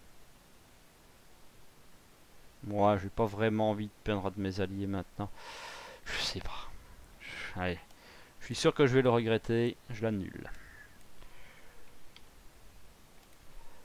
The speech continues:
Voilà. Je gagne onze.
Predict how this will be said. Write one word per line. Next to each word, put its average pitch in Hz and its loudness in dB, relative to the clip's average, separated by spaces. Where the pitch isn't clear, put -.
Voilà. 160 6
Je 104 0
gagne 113 4
onze. 208 2